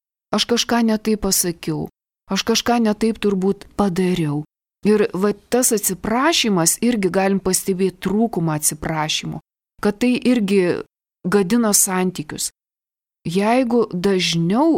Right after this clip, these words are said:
atsiprašysim, tai rodo mūsų atsidavimą šitam žmogui,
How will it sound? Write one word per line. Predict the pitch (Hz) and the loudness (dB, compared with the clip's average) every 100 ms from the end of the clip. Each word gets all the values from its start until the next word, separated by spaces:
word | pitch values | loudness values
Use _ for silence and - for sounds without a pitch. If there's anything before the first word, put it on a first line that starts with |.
| - | 0
atsiprašysim, | 175 170 - 165 - 254 240 190 | -4 -4 -2 -2 0 0 0 -2
tai | 185 185 - _ _ - | 0 -2 -4 _ _ -6
rodo | 175 208 214 196 | 2 4 4 2
mūsų | 214 214 196 - | 4 2 0 0
atsidavimą | 208 - 208 180 180 170 226 220 151 - _ _ | -2 0 -2 0 0 2 2 2 -2 -8 _ _
šitam | - 185 185 180 170 | -4 -2 0 0 0
žmogui, | 165 170 170 156 | 0 0 0 -4